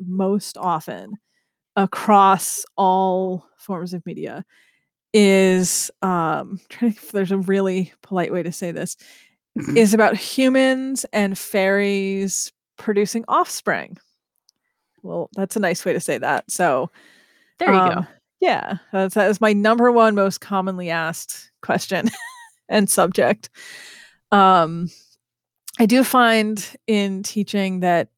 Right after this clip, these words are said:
Speaker 1: most people are willing to listen. Um,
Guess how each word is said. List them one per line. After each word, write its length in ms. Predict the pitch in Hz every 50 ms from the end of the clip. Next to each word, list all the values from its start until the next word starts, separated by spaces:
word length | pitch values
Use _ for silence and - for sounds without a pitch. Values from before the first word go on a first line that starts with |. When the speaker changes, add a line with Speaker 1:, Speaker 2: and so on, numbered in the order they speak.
| _
Speaker 1:
most 600 | - 202 190 202 214 220 233 269 247 - - - -
people 760 | - - 214 202 - 202 196 185 180 175 175 170 175 180 - _ _ _ _ _ _ _ _ _ _ _ _ -
are 600 | 208 208 202 196 196 196 196 190 185 175 - _ _
willing 460 | - 202 190 214 214 208 208 202 196
to 160 | - - -
listen. 760 | 190 175 180 180 175 - - 190 180 165 147 127 120 - - - _ _ _ _
Um, 480 | - 180 170 143 117 113 - - -